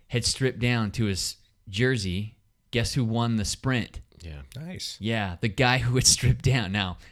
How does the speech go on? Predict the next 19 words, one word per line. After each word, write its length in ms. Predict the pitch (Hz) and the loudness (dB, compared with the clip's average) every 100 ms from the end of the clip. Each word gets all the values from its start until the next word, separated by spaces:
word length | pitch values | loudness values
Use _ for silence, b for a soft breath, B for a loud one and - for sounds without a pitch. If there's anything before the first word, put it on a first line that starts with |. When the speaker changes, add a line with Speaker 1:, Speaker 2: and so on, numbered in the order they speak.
| b | b
Speaker 1:
of 40 | - | -6
course, 240 | 123 113 | -2 0
he 100 | 110 | 0
had 260 | 101 92 82 _ - | 0 -2 -6 _ -12
power. 440 | - 92 90 90 | -6 -4 -2 -4
I 60 | 90 | -6
Speaker 2:
Power, 120 | 87 78 | -6 -4
Speaker 1:
can't 100 | - | -2
Speaker 2:
power 120 | 104 95 | 0 0
Speaker 1:
remember. 80 | 90 | 0
Speaker 2:
helps, 280 | 80 - | -4 -8
too. 140 | - 82 | -4 -2
Speaker 1:
Power 200 | 117 104 | 0 0
Speaker 2:
Yeah. 60 | 98 | -2
Speaker 1:
helps, 240 | 80 78 | -2 -4
too. 220 | 123 92 - - | -4 -4 -6 -8
Speaker 2:
But, 100 | 135 | -2
I 40 | |
mean 120 | 135 | 4